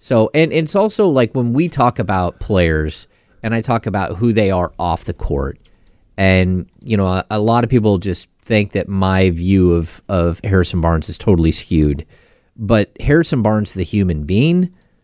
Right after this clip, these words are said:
actually means something to everyone in that locker room. And it, it very much is like, it's like when you go to, you're going to school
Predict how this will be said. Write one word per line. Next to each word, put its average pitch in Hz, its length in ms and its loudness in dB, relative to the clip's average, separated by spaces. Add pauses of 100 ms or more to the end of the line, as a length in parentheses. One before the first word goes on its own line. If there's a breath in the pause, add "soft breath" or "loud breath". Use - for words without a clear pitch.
(140)
actually 143 380 -2
means 104 480 2
something 90 540 -2
to - 340 -6
everyone 90 440 2
in 85 140 0
that 82 180 0
locker 76 300 -6
room. - 240 -14 (560)
And 113 140 0
it, 117 160 0
it 123 120 0
very 131 320 0
much 139 300 0
is 113 380 2
like, 90 480 -2 (1160 soft breath)
it's 123 140 -4
like 147 200 -2
when 160 140 2
you 143 140 4
go 127 240 0
to, 139 260 0
you're 117 240 -2
going 131 240 2
to 139 60 2
school 95 600 0